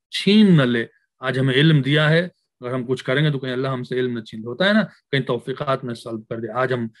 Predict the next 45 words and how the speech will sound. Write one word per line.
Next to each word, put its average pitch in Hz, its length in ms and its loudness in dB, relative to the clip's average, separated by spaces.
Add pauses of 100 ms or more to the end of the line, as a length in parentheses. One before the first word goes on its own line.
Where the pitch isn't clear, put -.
(140)
इबादत 127 360 0
कर 131 140 0
रहे 160 200 2
हैं, 214 140 0 (240)
ऐसा 127 240 0
ना 143 60 0
हो 135 80 2
जाए 143 140 0
कि 139 100 -6
इबादत 127 340 -6
की - 100 -20
तौफीक 123 320 -6
सल्ब 110 240 -6
हो 107 100 -8
जाए। 107 140 -10 (320)
तो 170 40 4
उस 156 120 0
खौफ 226 400 2
में 220 120 10
भी 226 300 4 (260)
नेमत 147 320 4
जो 160 160 4
मिली 185 260 6
हुई 220 200 8
इबादत 170 440 0
की, 180 80 -4
इंसान 156 480 -4 (320)
इबादत 123 360 -8
कर 117 140 -6
रहा 117 120 -2
होता 110 260 -10
है। 113 160 -14 (280)
एक 156 180 2
बात 160 200 2
कहूँ 170 240 4
और 151 180 2
फिर 147 240 2 (340)
सवाल 131 440 0
की 135 120 -4
तरफ 139 280 -2
चलते 123 300 -4
हैं 147 80 0
इंशाअल्लाह। 147 440 -2
अ, - 680 -16
चूंकि 117 240 -4